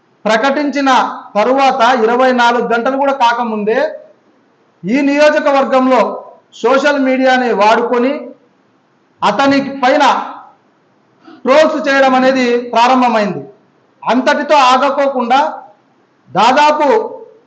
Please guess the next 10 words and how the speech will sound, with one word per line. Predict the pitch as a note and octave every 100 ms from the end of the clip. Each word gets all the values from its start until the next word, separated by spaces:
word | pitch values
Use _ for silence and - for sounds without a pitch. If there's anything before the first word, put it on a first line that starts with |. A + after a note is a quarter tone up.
| -
పదహైదు | A3 C4+ C4 C4 C4+
సంవత్సరాల | C4 B3 D4 D4 C#4 C#4 C4
క్రితమైనటువంటి | - A#3+ - D4+ C#4 C4+ C4 B3+ A#3+ B3+ G3 - - - - _ _ _ _ _ _ _ _ _ _ _ _
హత్య | G#3 A3 D4+ D4+ C#4 C4+ - - -
కేసులో | C4+ C#4 C#4 C#4
కూడా | C4 C4 C4 A3+ - - - - _ _ _ _ _ _
ఇతని | G#3+ C4+ C4+ -
పాత్ర | A#3+ C#4 D4+ D4 C4+
ఉంది | B3 B3+ C4 B3+ - - _ _ _ _
అని | G#3 B3+